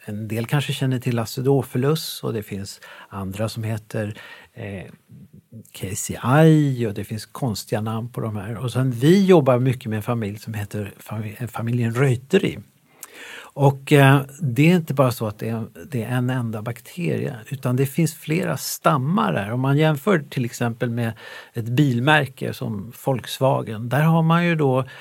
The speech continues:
eh, olika modeller. Och det finns precis samma sak inom det här laktobacillområdet. Där finns det olika modeller också. Eh, det finns först mär-, märken då som är, som är familjer.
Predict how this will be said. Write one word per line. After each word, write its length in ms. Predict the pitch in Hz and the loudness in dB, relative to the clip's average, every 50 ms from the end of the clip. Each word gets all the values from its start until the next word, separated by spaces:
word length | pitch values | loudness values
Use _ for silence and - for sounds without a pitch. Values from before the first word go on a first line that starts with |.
| - - - - - _ | -20 -20 -20 -20 -20 _
eh, 300 | - - 135 127 123 127 - - - | -2 2 2 4 4 4 2 0 2
olika 500 | - 170 156 131 110 113 110 - 117 113 | 2 4 4 4 2 0 -2 -2 -2 0
modeller. 760 | 123 143 135 123 165 202 233 226 175 - 85 80 - - - | 0 2 4 6 6 6 6 4 0 -2 -4 -8 -10 -12 -8
Och 100 | - - | -4 -2
det 100 | 139 170 | 0 0
finns 280 | 165 - 196 180 165 - | 2 2 0 0 0 -2
precis 400 | - - 180 - - 214 190 - | -6 -8 -6 -2 -2 -2 -2 -2
samma 260 | - 180 165 151 139 | -2 -2 -2 -2 -2
sak 320 | 135 - 147 135 127 - 143 | -4 -4 -4 -6 -6 -6 -6
inom 260 | 139 139 143 143 139 | -4 -2 -2 -2 -2
det 60 | 127 | -2
här 160 | 110 120 131 | -2 -2 -4
laktobacillområdet. 1400 | 131 139 147 147 135 - - - 123 107 117 - - - 127 120 117 113 113 123 147 190 214 196 - 131 120 123 | -2 -2 -2 -2 -2 -6 -10 -10 -6 -6 -6 -6 -4 -4 -4 -2 -2 -2 -2 -2 -2 -2 -2 -4 -4 -4 -4 -4
Där 100 | 135 139 | -4 -2
finns 200 | 135 160 165 160 | 0 0 0 2
det 80 | 180 180 | 2 2
olika 360 | 165 156 151 147 - 151 147 | 2 0 0 -2 -2 -2 -2
modeller 580 | 151 160 147 180 185 196 196 185 - - - - | 0 0 0 0 0 0 0 0 -2 -4 -6 -6
också. 420 | - - - - - - - - - - - - - - - - - - - - | -8 -12 -14 -12 -10 -8 -8 -10 -12 -16 -20 -20 -20 -20 -20 -20 -20 -20 -10 -2
Eh, 300 | - 123 120 120 120 117 | 0 2 2 4 2 2
det 160 | 90 131 123 | 0 -2 -2
finns 220 | - 127 120 - | 0 0 -2 0
först 240 | - 151 165 160 160 | 2 2 2 4 4
mär-, 320 | 170 160 139 123 117 104 - | 6 6 6 6 4 0 2
märken 540 | 135 139 131 113 - - - - 240 240 208 | 4 4 4 4 2 -2 -4 -2 -2 0 0
då 160 | 175 170 165 | 0 -2 -4
som 180 | 135 135 131 123 | -4 -6 -6 -6
är, 300 | 113 107 104 123 120 113 - | -6 -6 -8 -12 -16 -18 -16
som 220 | - - 135 120 | -12 -10 -8 -6
är 320 | 117 113 113 107 117 120 - | -6 -6 -6 -8 -10 -14 -18
familjer. 960 | - - - - 110 113 113 131 160 190 208 220 226 220 208 208 196 165 - | -20 -12 -10 -6 -4 0 2 4 4 4 4 2 2 2 2 2 0 -2 -4